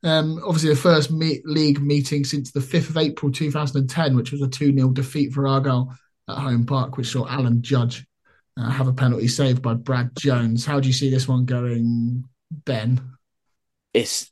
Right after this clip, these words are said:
Speaker 2: the, the elephant is, in the room is the striker situation. Um, if I, I, I very much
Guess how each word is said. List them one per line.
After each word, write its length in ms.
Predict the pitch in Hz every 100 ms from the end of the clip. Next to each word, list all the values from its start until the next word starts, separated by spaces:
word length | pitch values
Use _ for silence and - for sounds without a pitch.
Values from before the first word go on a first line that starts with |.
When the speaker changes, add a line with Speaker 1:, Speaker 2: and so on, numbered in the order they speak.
| -
Speaker 2:
the, 140 | 110
the 160 | 110 113
elephant 280 | 117 107 92
is, 140 | 92
in 240 | 92 101 98
the 80 |
room 200 | 90 87
is 100 | 82
the 100 | 92
striker 360 | - 95 87 -
situation. 800 | - 90 95 95 87 104 98 - _ _ _ _
Um, 540 | 82 87 85 87 85 -
if 340 | 80 82 - - 101
I, 120 | 104 -
I, 120 | 98 - _ -
I 80 |
very 300 | 92 107 98
much 240 | 95 73